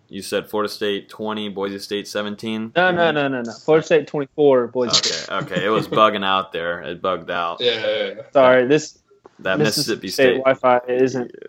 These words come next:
Speaker 1: Yeah.
Speaker 2: isn't up to par
Speaker 1: <laughs> Done.
Speaker 2: with the will of
Speaker 1: Uh,
Speaker 2: a cow pasture.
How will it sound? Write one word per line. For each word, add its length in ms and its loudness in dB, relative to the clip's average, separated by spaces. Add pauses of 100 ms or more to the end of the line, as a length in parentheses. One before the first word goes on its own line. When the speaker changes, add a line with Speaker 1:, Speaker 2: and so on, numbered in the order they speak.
(140)
Speaker 1:
Yeah. 240 -12
Speaker 2:
isn't 600 2
up 100 0
to 160 -4
par 340 4
Speaker 1:
<laughs> 0 -
Done. 240 4
Speaker 2:
with 80 -10
the 60 -8
will 420 2
of 80 0
Speaker 1:
Uh, 40 -2
Speaker 2:
a 40 -4
cow 240 -2
pasture. 500 -8